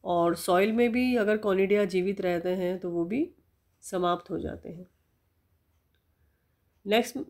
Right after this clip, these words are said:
नेक्स्ट कंट्रोल ये किया जा सकता है कि बाजरे की जो क्रॉप है, उसमें जितने भी इन्फेक्टेड या संक्रमित बालियाँ हैं, उनको हटा दिया जाए, ताकि इन संक्रमित बालियों से या ईयर्स से जो हेल्दी ईयर्स हैं, उन पे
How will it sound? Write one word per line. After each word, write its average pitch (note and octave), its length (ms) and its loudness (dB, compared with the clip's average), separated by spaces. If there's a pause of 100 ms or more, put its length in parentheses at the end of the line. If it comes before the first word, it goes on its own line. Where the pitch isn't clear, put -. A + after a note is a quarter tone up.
(340)
नेक्स्ट A#3 340 -2
कंट्रोल B3+ 380 2
ये B3+ 100 2
किया B3 200 2
जा A3 100 4
सकता A#3 340 -4
है A3 300 0
कि A3+ 560 -6
बाजरे F#3+ 340 0
की G#3+ 120 -4
जो A3 100 -2
क्रॉप F#3+ 380 0
है, G3 140 0
उसमें G3+ 360 -4
जितने G#3 360 0
भी G3+ 180 -2
इन्फेक्टेड F3+ 720 -2
या F#3+ 220 2
संक्रमित F#3+ 540 -2
बालियाँ E3 460 2
हैं, F3+ 160 0
उनको G3+ 420 -2
हटा F#3+ 260 -4
दिया E3 240 0
जाए, E3 280 0 (1040)
ताकि B3 580 -2 (300)
इन B3 140 -2
संक्रमित A3+ 880 -2
बालियों F3 480 2
से F#3 360 -2
या E3+ 160 0
ईयर्स E3+ 420 0
से F3+ 360 -6 (300)
जो E3+ 200 -2
हेल्दी G3 480 0
ईयर्स F3+ 460 2
हैं, F3+ 140 -2
उन F#3+ 200 -4
पे A#3+ 320 -6